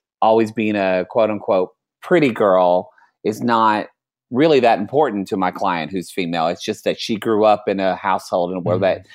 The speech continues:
Speaker 1: she always had to be pretty or sweet or those kind of
Speaker 2: Mm-hmm.
Speaker 1: things. It's kind of breaking down these narratives. And they're, I'm getting back to running. But anyway, so they're talking about this is like with eating as well. We're kind, we're kind of told not to trust ourselves.
Speaker 2: Mm-hmm.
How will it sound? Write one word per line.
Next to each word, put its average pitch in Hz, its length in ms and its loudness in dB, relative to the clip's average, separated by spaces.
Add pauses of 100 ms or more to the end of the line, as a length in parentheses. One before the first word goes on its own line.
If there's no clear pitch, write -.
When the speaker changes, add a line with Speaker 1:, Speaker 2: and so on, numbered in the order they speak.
(120)
Speaker 1:
she - 160 -2
always 104 160 0
had 101 80 0
to 85 80 -2
be 87 100 -4
pretty 87 400 -2
or 85 80 -4
sweet - 540 -6
or 98 140 0
those 95 260 0
kind 104 180 -4
of 87 60 -4
Speaker 2:
Mm-hmm. 98 60 -14
Speaker 1:
things. 78 240 -6
It's 104 140 -4
kind 151 160 0
of 113 80 -2
breaking 117 300 0
down 110 160 2
these 98 180 -4
narratives. 101 440 0 (360)
And 120 120 -2
they're, 127 140 2
I'm 117 140 0
getting 123 220 2
back 101 240 2
to 98 80 -4
running. 82 260 -2 (300)
But 120 100 4
anyway, 135 300 4
so 127 140 -4
they're 127 140 4
talking 131 180 2
about 117 180 2
this 131 220 -2
is 117 280 -8
like 101 200 -2
with 123 180 -2
eating 175 360 2
as 113 120 -2
well. 160 320 2 (160)
We're 107 300 0
kind, 107 240 -2
we're 113 120 2
kind 120 200 -2
of 107 100 -2
told 131 480 2
not 117 300 2
to 120 100 -10
trust - 400 -4
ourselves. - 640 -8 (100)
Speaker 2:
Mm-hmm. 101 360 -14